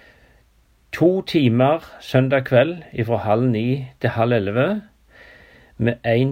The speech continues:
times kjøring hver vei fram og tilbake.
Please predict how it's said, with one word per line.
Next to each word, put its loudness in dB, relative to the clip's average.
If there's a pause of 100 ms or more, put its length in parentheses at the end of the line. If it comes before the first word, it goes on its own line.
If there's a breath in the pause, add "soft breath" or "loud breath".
times -4 (420)
kjøring 0 (560 loud breath)
hver 2
vei 4 (200)
fram -4
og -8
tilbake. -6